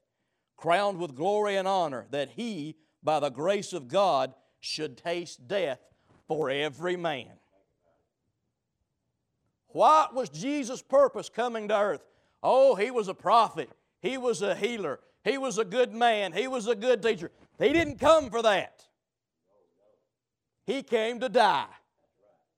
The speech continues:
He came to die. That was the only reason that he came. He did other good things while he was on the earth. He taught, he preached,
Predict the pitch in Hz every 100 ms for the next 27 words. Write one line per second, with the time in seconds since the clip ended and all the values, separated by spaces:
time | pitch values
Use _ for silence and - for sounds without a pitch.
0 | _ _ _ _ _ _ _ _ 233 294
1 | 311 - - 214 220 220 247 - - -
2 | 254 277 302 285 240 170 113 - _ _
3 | _ _ _ _ _ _ _ _ _ _
4 | _ _ _ 165 277 262 240 262 269 277
5 | 294 294 311 294 214 214 208 233 226 254
6 | 233 160 104 _ _ _ _ 240 262 285
7 | 247 302 294 233 247 160 233 202 165 208
8 | 190 170 151 147 170 156 143 139 202 285
9 | - _ _ _ _ _ _ 180 214 -
10 | 160 240 302 - - - - 226 - 175
11 | 277 311 - -